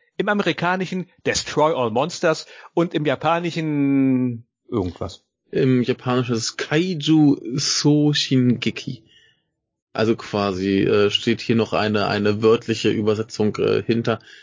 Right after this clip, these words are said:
Speaker 2: äh, Monster All Out Attack.
Speaker 1: Passend.
Speaker 2: Ja, sollte
Speaker 1: Auch wenn's
Speaker 2: überstimmen, ja.
Speaker 1: Ja.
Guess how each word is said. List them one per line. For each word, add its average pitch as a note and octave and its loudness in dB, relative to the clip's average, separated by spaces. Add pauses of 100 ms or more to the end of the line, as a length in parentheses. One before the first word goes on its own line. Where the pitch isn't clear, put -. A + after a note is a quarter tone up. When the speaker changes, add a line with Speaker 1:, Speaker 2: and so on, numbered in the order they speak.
(140)
Speaker 2:
äh, A2 0
Monster A2 0
All G#2+ 2
Out G2+ -2
Attack. - -8 (1300)
Speaker 1:
Passend. - -6 (340)
Speaker 2:
Ja, A2+ 4
sollte B2 2
Speaker 1:
Auch D3 0
wenn's D3 -4
Speaker 2:
überstimmen, A2+ -4 (180)
ja. - -8 (120)
Speaker 1:
Ja. G2+ -8